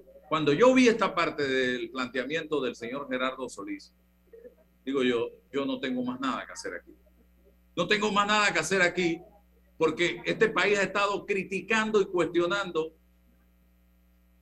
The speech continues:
durante meses y años esto precisamente. Porque esta no es función de un diputado de la República. Y si no, usted que es abogado,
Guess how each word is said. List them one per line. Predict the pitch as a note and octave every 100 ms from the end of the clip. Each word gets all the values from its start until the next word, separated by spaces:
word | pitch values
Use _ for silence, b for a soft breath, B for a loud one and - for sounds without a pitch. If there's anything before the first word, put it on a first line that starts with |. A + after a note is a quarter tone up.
| _ _
durante | D3 F3+ E3 D3+ E3+
meses | F3+ A3+ A3+ F#3+
y | D#3 E3
años | G#3 D#3+ C#3 D#3 - _ _ _ _ _ _ _ _ -
esto | A#3 - - -
precisamente. | B2 - A2+ G#2 F#2+ E2+ _ _ _ _ _
Porque | - G#3+ G#3+
esta | A3
no | G#3+ A#3
es | G#3+
función | G#3+ F#3 B3+ A#3+
de | F3+
un | F3
diputado | F3 E3+ D#3 E3 D#3 C#3
de | B2+
la |
República. | B2 B2+ E3+ D#3+ C#3+ C#3
Y |
si | C3 D3+
no, | F#3+ G#3+ -
usted | D3+ D#3 A3 F#3
que |
es | F#3
abogado, | E3+ D3+ D#3+ E3 D#3+ D3+